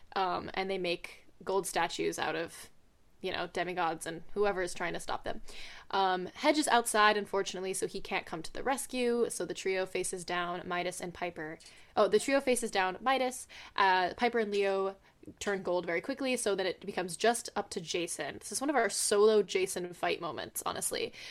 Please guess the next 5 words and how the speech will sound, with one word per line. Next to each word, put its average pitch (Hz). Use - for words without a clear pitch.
um, 185
to 190
save 185
the -
day 170